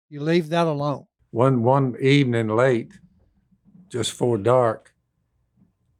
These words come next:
Speaker 2: there was a little girl. She's about twenty.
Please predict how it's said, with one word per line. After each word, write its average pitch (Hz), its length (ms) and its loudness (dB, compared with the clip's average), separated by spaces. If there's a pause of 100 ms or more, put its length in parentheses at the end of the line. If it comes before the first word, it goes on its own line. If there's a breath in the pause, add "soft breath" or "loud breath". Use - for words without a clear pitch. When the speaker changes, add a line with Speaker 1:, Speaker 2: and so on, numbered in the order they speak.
(680)
Speaker 2:
there 104 120 -12
was 101 120 -14
a 101 40 -10
little 113 240 0
girl. 120 520 2 (280)
She's 120 240 -12
about 120 420 -8 (240)
twenty. 120 480 -6